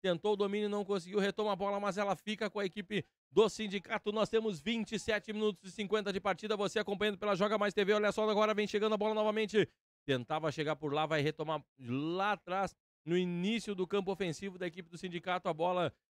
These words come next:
quando chegamos à marca de vinte e oito minutos de partida, você já conhece o Instagram, Luiz underline Tassinari. Ainda não? Então vai lá, segue o garotinho. As melhores, as, as melhores repercussões sobre o, os jogos do Grêmio, sobre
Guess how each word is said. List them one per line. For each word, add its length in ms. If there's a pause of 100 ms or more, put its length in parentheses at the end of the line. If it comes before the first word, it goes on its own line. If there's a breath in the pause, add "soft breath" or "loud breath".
(140)
quando 240
chegamos 420
à 80
marca 500 (200)
de 100
vinte 280
e 20
oito 200
minutos 220
de 80
partida, 400
você 260
já 80
conhece 440
o 20
Instagram, 420 (220)
Luiz 340 (160)
underline 680
Tassinari. 640 (200)
Ainda 180
não? 160
Então 180
vai 160
lá, 240 (360)
segue 260
o 60
garotinho. 580 (260)
As 240
melhores, 680 (400)
as, 240
as 200
melhores 300
repercussões 560
sobre 240
o, 100 (240)
os 120
jogos 340
do 100
Grêmio, 360
sobre 360